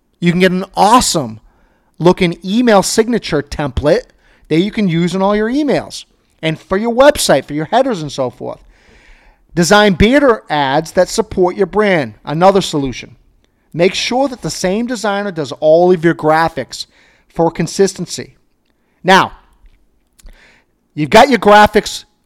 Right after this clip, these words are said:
working for you. Use that unique selling value you found and craft several messages around it. What do you mean by messages? Well,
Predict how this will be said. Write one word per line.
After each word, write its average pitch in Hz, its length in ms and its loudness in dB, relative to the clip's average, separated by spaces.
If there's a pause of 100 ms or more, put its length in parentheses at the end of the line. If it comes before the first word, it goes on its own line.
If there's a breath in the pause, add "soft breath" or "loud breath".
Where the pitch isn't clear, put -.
working 180 420 0
for - 140 -12
you. 113 240 -14 (640)
Use 269 440 4
that 214 220 4
unique 165 460 -2
selling 214 400 0
value 147 380 0
you 190 100 -6
found 147 400 -4
and 170 140 -10
craft 160 360 -2
several 180 640 0 (220)
messages 185 580 0
around 131 360 -6
it. - 80 -20 (1040)
What 160 160 -2
do 214 80 2
you 214 60 2
mean 208 160 0
by 175 120 2
messages? 131 640 -10
Well, 165 460 2